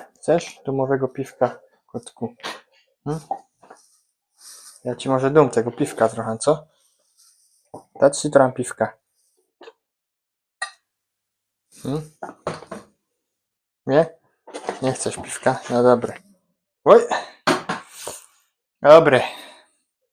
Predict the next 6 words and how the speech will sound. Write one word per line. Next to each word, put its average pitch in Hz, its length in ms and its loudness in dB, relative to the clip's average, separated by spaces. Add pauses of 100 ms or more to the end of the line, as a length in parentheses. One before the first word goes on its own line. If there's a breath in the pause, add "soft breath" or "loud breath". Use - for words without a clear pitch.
(760)
Tyś 143 160 0
już 139 140 -2
chyba 139 180 0
zjadł 135 240 4
swoje, 131 320 6
trudno. 117 440 -6